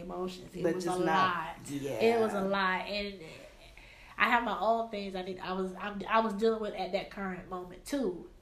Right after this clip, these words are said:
Speaker 1: trying to, like, build this podcast, and, like, I'm on my self-care, self-love journey, body positive, trying to lose the weight. I, I can't, like, focus if I know, like, "Oh my God,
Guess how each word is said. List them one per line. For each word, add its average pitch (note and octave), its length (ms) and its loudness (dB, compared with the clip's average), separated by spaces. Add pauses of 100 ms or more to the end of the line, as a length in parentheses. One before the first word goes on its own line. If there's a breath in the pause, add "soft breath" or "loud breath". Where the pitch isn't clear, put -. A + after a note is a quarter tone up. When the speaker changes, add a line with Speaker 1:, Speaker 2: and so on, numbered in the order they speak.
Speaker 1:
trying A3+ 200 0
to, A3 40 -6
like, G3+ 280 -4
build G3+ 240 2
this F#3+ 120 -6
podcast, F#3+ 800 -8
and, E3+ 120 -14
like, - 240 -12
I'm G3 120 -6
on F#3+ 80 -6
my F#3 140 -4
self-care, G3+ 800 -4 (100)
self-love G#3+ 640 2
journey, F3+ 200 -4 (260)
body G#3+ 240 -2
positive, G#3 500 -2
trying G#3 240 -8
to G#3+ 60 -2
lose A3+ 120 0
the G3+ 80 -4
weight. G3+ 340 0 (340 loud breath)
I, - 260 4
I - 40 -4 (100)
can't, A#3 360 -2
like, G3 400 -2 (1160 soft breath)
focus G3 680 4
if G#3+ 140 -6
I G3+ 180 -2
know, G3+ 180 -4
like, F3+ 440 -4
"Oh - 180 -10
my - 60 -18 (180)
God, - 120 -12